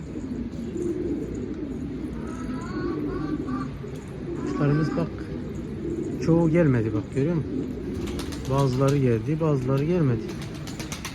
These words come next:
Büyük ihtimalle biz o maviye fire vermiş olabiliriz arkadaşlar. Büyük ihtimalle fire vermiş olabiliriz. Mavi şey var ya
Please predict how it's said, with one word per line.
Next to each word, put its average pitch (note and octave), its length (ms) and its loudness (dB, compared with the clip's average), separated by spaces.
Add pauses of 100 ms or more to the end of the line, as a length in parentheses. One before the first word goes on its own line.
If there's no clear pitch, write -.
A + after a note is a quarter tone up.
(200)
Büyük E3+ 160 0
ihtimalle E3+ 360 0
biz E3 140 0
o F3+ 100 0
maviye D#3+ 360 2
fire E3 360 2
vermiş D#3+ 280 2
olabiliriz D#3 600 4
arkadaşlar. C3 400 -4 (1500)
Büyük D3+ 140 0
ihtimalle C#3 420 4
fire C#3 260 2
vermiş C3+ 260 4
olabiliriz. B2+ 500 -6 (4000)
Mavi B2+ 580 2 (300)
şey D3 120 2
var F3 180 2
ya C#3+ 100 0